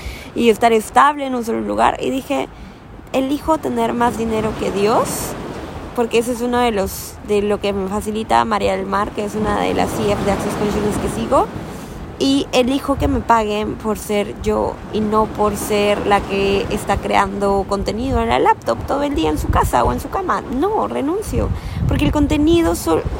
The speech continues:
la energía soy yo. Y el contenido se crea cuando estoy allá afuera, cuando estoy viviendo, cuando estoy experimentando. Y sí, hay momentos en los que hay que, me toca ser, eh, responsable y tener mi laptop y hacer una clase, etcétera. Pero eso lo amo y lo disfruto. No es como tengo que hacerlo.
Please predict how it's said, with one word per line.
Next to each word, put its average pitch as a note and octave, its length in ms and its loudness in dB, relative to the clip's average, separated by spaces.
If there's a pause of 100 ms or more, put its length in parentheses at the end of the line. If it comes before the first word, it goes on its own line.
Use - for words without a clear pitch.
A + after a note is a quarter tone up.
la C4+ 100 2
energía C4 460 0
soy D#4 320 -2
yo. C#4+ 420 4 (380)
Y B3 80 0
el A#3 40 -2
contenido C#4 440 2
se D4 140 -2
crea C#4 260 2
cuando C4 200 0
estoy C4 240 0
allá B3+ 200 2
afuera, B3+ 560 4
cuando G#3+ 180 2
estoy - 160 0
viviendo, B3+ 540 0
cuando G#3 160 2
estoy - 160 -2
experimentando. A#3+ 580 0
Y C#4 60 2
sí, F4+ 420 4 (400)
hay E4+ 140 6
momentos F4 360 4
en D4+ 120 2
los C4+ 100 4
que C4 140 6
hay B3 100 6
que, B3+ 140 -2 (140)
me A#3 100 4
toca A#3 260 0
ser, A3+ 180 2 (140)
eh, G#3 180 2
responsable G3+ 920 2
y G3 280 -2
tener G3 300 0
mi G3 100 2
laptop F#3+ 480 0
y G3 80 2
hacer G3 160 2
una G3 140 -2
clase, - 340 0
etcétera. - 460 0 (320)
Pero D#4+ 120 4
eso F4 140 4
lo F4 140 8
amo D4+ 260 4
y F#4 60 -2
lo D#4+ 100 2
disfruto. C4 460 -2
No A#3+ 100 0
es C4+ 80 -4
como D4 220 4
tengo C#4+ 580 4
que G#4 240 4
hacerlo. C4+ 500 -2